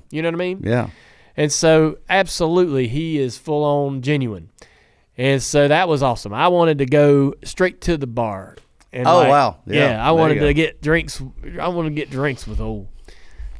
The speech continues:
Speaker 2: With
Speaker 1: uh,
Speaker 2: Pitbull.
Speaker 1: yeah, with Pitbull. That was
Speaker 2: Dolly, yeah.
Speaker 1: Yeah.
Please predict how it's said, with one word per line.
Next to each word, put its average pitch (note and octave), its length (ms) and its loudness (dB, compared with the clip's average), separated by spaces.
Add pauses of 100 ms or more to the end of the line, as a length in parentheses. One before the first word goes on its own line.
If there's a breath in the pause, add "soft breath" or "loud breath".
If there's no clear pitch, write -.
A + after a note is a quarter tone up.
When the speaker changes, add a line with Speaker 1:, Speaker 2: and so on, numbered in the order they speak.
(140)
Speaker 2:
With A2+ 100 0
Speaker 1:
uh, A2+ 100 -2
Speaker 2:
Pitbull. B2 440 0
Speaker 1:
yeah, B2+ 180 0
with G2 160 -10
Pitbull. B2 320 -2
That C3 200 4
was - 0 - (140)
Speaker 2:
Dolly, - 100 -14
yeah. F2+ 240 -12 (300 loud breath)
Speaker 1:
Yeah. A#2+ 280 2